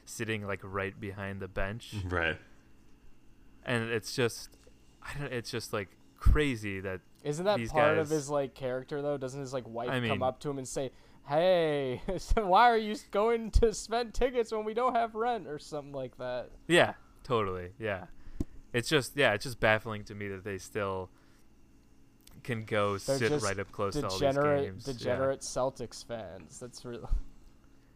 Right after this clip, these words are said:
Speaker 1: Yeah. And, uh, another thing I wanted to mention, too,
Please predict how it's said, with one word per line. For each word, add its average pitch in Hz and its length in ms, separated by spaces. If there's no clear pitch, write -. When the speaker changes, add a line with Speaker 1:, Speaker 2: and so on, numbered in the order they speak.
Speaker 1:
Yeah. 95 300
And, 123 260
uh, 110 480
another 135 320
thing 131 320
I 113 60
wanted 110 240
to - 100
mention, 104 300
too, 98 420